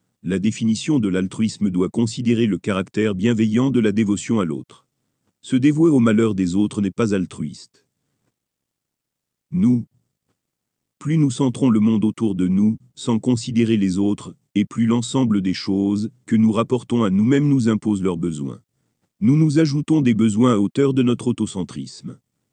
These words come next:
Tout ce que nous rapportons à nous-mêmes est ou devient un besoin potentiel. Tout ce que nous rapportons à nous-mêmes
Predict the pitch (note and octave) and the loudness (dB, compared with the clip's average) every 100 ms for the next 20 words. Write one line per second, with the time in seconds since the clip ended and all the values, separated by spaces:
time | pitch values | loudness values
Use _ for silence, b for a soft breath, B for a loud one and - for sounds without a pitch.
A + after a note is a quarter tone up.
0 | _ _ - E3 - B2 G#2+ G#2 A#2 C3 | _ _ -8 -8 -2 2 2 2 0 -2
1 | - A#2 F#2+ F2+ G2 F#2+ F#2 F#2 F#2 _ | -2 0 0 2 2 0 0 -2 -4 _
2 | - G#2+ G2 G#2+ A#2 D3 C3 A#2+ A2+ C3 | -2 0 2 0 2 2 2 0 2 0
3 | - A2+ F#2+ E2 - A#1+ G#1 - _ _ | 0 -4 -4 -8 -10 -12 -12 -20 _ _
4 | _ _ _ - E3+ - C3+ A#2 G#2 A#2 | _ _ _ -8 -8 -2 2 4 4 0
5 | B2 - A#2+ G#2 F#2 G2+ G2 G2 F2+ F2+ | -2 -2 0 2 2 2 2 2 0 -4